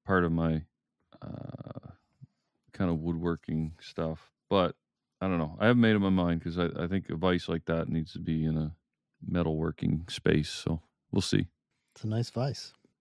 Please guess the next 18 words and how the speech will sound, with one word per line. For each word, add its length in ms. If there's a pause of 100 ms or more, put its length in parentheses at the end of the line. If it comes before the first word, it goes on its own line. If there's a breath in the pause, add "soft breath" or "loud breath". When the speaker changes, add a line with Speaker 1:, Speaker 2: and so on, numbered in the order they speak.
(160)
Speaker 1:
Yeah, 300
I'm 420 (100)
extremely 720
happy, 500 (500)
uh, 260 (1000)
that 140
I 140
was 400 (560 soft breath)
gifted 420
that. 260 (840 soft breath)
Speaker 2:
Who 100
gave 160
you 60
that? 220
Ed's 240
Clocks 380
and 100
More? 240